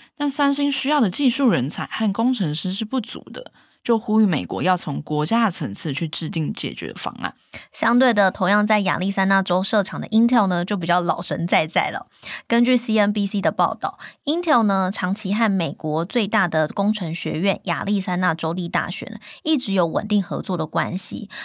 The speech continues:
Speaker 2: 然后这个呢，呃，建教合作嘛，所以就比较利于它的人才的招募。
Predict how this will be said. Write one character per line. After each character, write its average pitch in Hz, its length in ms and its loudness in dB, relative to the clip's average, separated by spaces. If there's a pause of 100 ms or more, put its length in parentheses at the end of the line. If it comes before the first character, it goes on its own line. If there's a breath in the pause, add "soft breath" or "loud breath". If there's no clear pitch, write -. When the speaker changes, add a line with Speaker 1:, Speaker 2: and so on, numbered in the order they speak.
(100)
Speaker 2:
然 208 140 2
后 233 40 4
这 240 200 -2
个 240 140 2
呢， 202 440 4
呃， 190 160 0
建 233 180 4
教 208 160 4
合 156 220 -6
作 175 220 0
嘛， - 200 -6
所 - 160 -4
以 180 40 0
就 196 100 -2
比 190 100 -6
较 170 140 4
利 202 340 0
于 165 120 0
它 151 160 -6
的 147 100 -2
人 - 180 -6
才 - 160 -10
的 - 160 -10
招 - 220 -4
募。 - 300 -12